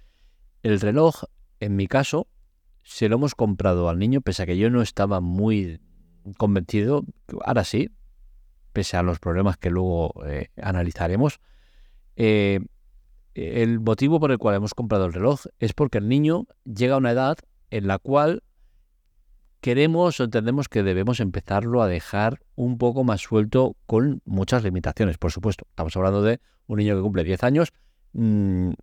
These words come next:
ciudad de Barcelona no es un sitio, mm, para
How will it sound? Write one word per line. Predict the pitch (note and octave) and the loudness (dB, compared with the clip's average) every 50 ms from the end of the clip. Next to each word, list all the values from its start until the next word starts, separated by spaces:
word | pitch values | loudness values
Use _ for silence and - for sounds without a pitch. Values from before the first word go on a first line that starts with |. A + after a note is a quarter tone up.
| - _ | -16 _
ciudad | - - F#2+ F#2+ G2 | -4 -2 0 2 4
de | G2+ G2 | 4 2
Barcelona | F#2+ F#2 E2 - G#2 A#2 C3 C#3 C#3+ D#3 D#3 | 2 0 0 0 2 2 4 4 4 2 2
no | C#3+ G#2+ F#2+ F#2+ | 2 2 0 0
es | F#2+ - - | -2 -4 -4
un | F#2+ F#2 F2 | -4 -4 -4
sitio, | - - G2 F2 - A#2+ A#2 A2 F#2 | -2 -4 -4 -2 0 0 0 2 0
mm, | F2+ E2+ D#2+ D#2 - - - - | 0 -2 -4 -4 -8 -12 -12 -6
para | - D#2+ - D#2 D#2 D2+ - - - - | -6 -4 -4 -4 -6 -6 -6 -8 -10 -12